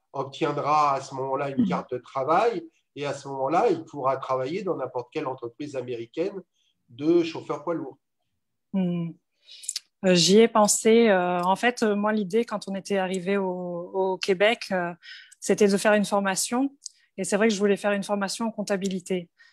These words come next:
Speaker 2: Donc, euh, bah, j'ai pas pu le faire parce que quand on a un permis de travail, une fois qu'on a un permis de travail, on ne peut pas faire de formation, on ne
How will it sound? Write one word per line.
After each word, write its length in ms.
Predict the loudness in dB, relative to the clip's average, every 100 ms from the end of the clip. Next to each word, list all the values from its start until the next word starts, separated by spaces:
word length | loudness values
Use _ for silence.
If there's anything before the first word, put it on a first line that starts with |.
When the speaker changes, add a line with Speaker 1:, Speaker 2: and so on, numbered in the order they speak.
| _ _ -10
Speaker 2:
Donc, 180 | -2
euh, 180 | 0 2
bah, 240 | 4 4 4
j'ai 140 | 4
pas 160 | 2 2
pu 120 | 0
le 60 |
faire 220 | 2 0 0
parce 180 | -4
que 120 | -2 -4
quand 280 | -4 -4
on 100 | -2
a 40 | -2
un 100 | -2
permis 340 | -4 -2 -4
de 40 | -6
travail, 460 | -4 -2 0 -2
une 160 | -4 -4
fois 160 | -6
qu'on 140 | -6 -4
a 60 |
un 60 | -4
permis 240 | -4 -6
de 60 | -8
travail, 280 | -4 -4 -4
on 80 | -6
ne 40 |
peut 180 | -10 -12 -2
pas 140 | -2
faire 180 | 0 -4
de 80 | -4
formation, 520 | -8 -8 -8 -4
on 40 |
ne 40 | -4